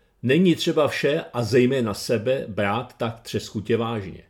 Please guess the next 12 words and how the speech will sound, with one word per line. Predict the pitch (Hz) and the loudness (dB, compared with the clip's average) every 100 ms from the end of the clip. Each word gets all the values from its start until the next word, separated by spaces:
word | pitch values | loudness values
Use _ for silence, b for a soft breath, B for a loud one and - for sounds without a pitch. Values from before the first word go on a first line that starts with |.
| _ _ _ _ _ _ _ _ _ - _ _ _ | _ _ _ _ _ _ _ _ _ -20 _ _ _
Policejní | 117 135 151 175 170 170 160 | 2 2 2 2 4 4 4
honění | 139 165 170 139 135 | 4 4 2 2 2
je | 160 | 2
činnost, | 165 - 135 104 95 120 - - | 0 -2 -2 -2 -4 -6 -12 -18
při | - 127 | -2 0
které | 120 - 127 131 | 0 2 4 4
se | 160 165 | 2 -2
policisté | 120 117 117 120 - 123 - 135 147 | 0 2 2 0 -6 -8 -4 0 0
uvolí | 156 139 123 139 135 123 | 0 0 4 4 4 2
nahánět | 110 107 117 120 123 131 123 | 0 0 0 0 0 -2 -2
nějaké | 107 107 143 143 120 | 0 2 0 0 0
vozidlo, | 92 90 104 90 95 | 2 0 -2 0 -2